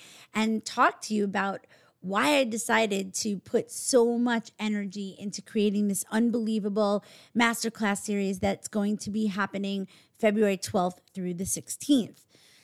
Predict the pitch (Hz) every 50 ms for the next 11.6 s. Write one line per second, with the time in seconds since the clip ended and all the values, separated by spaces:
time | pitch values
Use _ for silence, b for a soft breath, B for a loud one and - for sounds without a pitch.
0 | b b - - 302 277 254 254 247 - b b b b b b b b _ _
1 | _ _ _ _ _ _ _ 196 - _ _ - 262 262 277 285 262 - - -
2 | 254 262 269 240 226 - - 269 220 - 311 330 392 403 427 330 269 - 285 220
3 | 254 262 214 240 233 226 214 214 220 214 214 214 208 196 - - 202 190 180 175
4 | 196 190 - _ 208 196 - - 226 208 208 202 208 202 - b b b b b
5 | b - 220 226 240 240 285 330 359 359 339 302 285 233 202 208 208 202 196 -
6 | - 196 185 180 - - - 240 226 240 247 262 269 269 277 247 185 - - 214
7 | 226 233 247 240 220 226 226 220 214 202 - - - 202 202 190 190 185 180 -
8 | _ - - 262 233 247 - - 240 226 226 220 208 - 196 202 - - 196 196
9 | 202 196 - - - 208 208 233 247 254 247 247 240 240 233 233 B B B B
10 | B B B _ - 202 196 196 202 190 - - - 269 285 294 254 269 226 -
11 | - 233 202 202 190 190 185 180 185 185 185 180